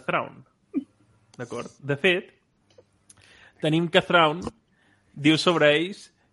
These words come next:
que són una espècie que viu en algun lloc de les regions desconegudes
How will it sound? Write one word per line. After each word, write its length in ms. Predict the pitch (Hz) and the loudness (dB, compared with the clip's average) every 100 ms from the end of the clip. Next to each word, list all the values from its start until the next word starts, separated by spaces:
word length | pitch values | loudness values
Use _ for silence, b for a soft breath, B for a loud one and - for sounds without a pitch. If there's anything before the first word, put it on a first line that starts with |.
| - | 0
que 140 | 147 156 - | 2 2 0
són 220 | - 175 196 | -2 0 2
una 140 | 190 | 0
espècie 560 | - - 170 - 147 156 | -2 -2 -2 -2 -6 -2
que 120 | 135 | -2
viu 140 | 139 165 | 0 0
en 60 | 165 | -2
algun 240 | 147 151 | -2 -4
lloc 160 | 156 151 | -4 -2
de 100 | 123 | 0
les 100 | 117 | 0
regions 380 | 120 110 139 147 | 0 -4 -6 -6
desconegudes 880 | 151 - 160 151 151 123 120 - | -6 -4 -4 -4 -2 -2 -4 -8